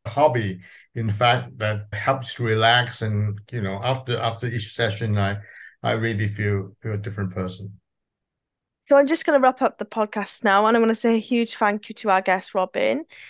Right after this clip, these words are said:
Speaker 2: So if any of our listeners have got this far and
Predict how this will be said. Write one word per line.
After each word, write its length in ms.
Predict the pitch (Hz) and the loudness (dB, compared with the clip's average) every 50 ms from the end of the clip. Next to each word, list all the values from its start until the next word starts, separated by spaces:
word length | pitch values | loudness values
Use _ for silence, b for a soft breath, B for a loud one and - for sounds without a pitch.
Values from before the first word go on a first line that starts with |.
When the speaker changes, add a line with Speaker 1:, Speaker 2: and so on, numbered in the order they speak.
| B B _ | B B _
Speaker 2:
So 160 | - - 240 | 2 4 4
if 140 | 240 233 - | 4 4 4
any 160 | 262 269 262 | 2 4 4
of 80 | 247 240 | 4 4
our 100 | 220 208 | 2 2
listeners 320 | 202 214 - - 220 208 | 2 -2 -4 -8 -12 -12
have 120 | - 208 - | -12 -6 -6
got 160 | 196 - - | -6 -4 -4
this 140 | - 208 - | -8 -10 -6
far 560 | - - 196 190 190 196 214 233 254 269 - - | -2 0 2 2 2 2 2 0 0 -2 -2 -2
and 300 | - 208 196 196 196 | 0 2 2 0 0